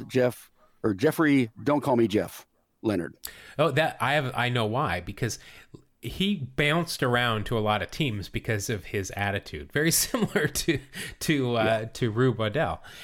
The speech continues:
Speaker 2: And, um, at one point, he decided he wanted to be taken more seriously.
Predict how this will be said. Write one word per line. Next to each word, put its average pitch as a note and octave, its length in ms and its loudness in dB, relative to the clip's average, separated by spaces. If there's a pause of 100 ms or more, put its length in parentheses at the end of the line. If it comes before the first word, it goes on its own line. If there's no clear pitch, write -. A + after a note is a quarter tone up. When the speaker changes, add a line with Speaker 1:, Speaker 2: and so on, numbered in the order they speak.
(240)
Speaker 2:
And, B2 500 0
um, A2+ 380 2
at B2 160 0
one F3 200 0
point, C3+ 220 2
he C#3 80 2
decided B2 440 0
he C3 120 0
wanted B2 200 -2
to G#2+ 40 -6
be G#2+ 100 -4
taken A2+ 340 -4
more G2+ 180 -6
seriously. - 880 -6